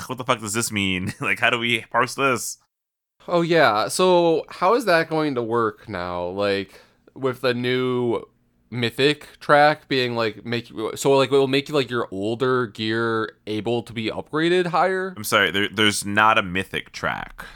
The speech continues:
Speaker 1: so you're gonna have to, I don't, there's a Myth Trap, how stupid is that? Why would they fucking do that? Okay, can you guys even tell me the, the names of the other levels? Like, what are the other names?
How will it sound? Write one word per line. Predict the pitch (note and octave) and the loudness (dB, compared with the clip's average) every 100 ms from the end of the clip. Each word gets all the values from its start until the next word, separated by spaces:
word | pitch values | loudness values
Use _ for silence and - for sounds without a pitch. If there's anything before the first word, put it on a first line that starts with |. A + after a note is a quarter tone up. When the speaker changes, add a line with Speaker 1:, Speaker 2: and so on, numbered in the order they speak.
| - | -16
Speaker 1:
so | - D#2+ D2+ | -10 -8 -6
you're | C#2+ D2 | -4 -4
gonna | F2+ F2 D#2+ | -4 -4 -4
have | D#2 D2+ - | -2 -4 -6
to, | C#2+ A1 A1 G1+ - | -6 -4 -4 -6 -6
I | D#2+ | -4
don't, | E2 D2+ - - | -2 -4 -10 -4
there's | G#2+ G#2+ | -2 0
a | F#2+ | 0
Myth | D#2+ E2+ F2+ A#2+ F3+ - - _ _ _ _ - | 0 -2 2 2 0 -6 -20 _ _ _ _ -10
Trap, | - F3+ D3 A#2+ G#2 G2+ - _ _ | -4 2 4 4 4 2 -2 _ _
how | - G#3 | -6 -2
stupid | - - D#3 G#2+ | -2 0 0 2
is | |
that? | F#2 D#2+ - | 2 2 0
Why | A#2+ F3 | 0 0
would | G#3+ | 0
they | A#3+ | -4
fucking | - G3 G3+ F3 | -2 -2 -2 -10
do | D#3 D#3 F3+ | -6 -4 -2
that? | A#2+ D2 - _ _ - | -4 -4 -10 _ _ -6
Okay, | D3 - _ | -6 -6 _
can | - E3 | -6 -4
you | F#3+ | 0
guys | A#3 G#3 | 0 -2
even | G3+ F#3 | -4 -4
tell | D3 B2 | -2 0
me | B2+ C3 | -2 -4
the, | A2 G2+ - | -4 -6 -4
the | G#2 | -4
names | G#2+ G2+ F#2+ B2 - - - | -2 -4 -4 -6 -10 -8 -4
of | F#2+ | -4
the | F#2+ F#2+ | -2 -4
other | F#2 F2+ G#2 | -2 -4 -4
levels? | G2+ A2+ C#3 - - _ | -4 -6 -10 -12 -16 _
Like, | E2+ F#2+ - | -8 -8 -10
what | G2 B2 | -4 -2
are | C3+ | 2
the | A#2+ | 0
other | G#2+ | 0
names? | F2 D2+ - | -4 -8 -14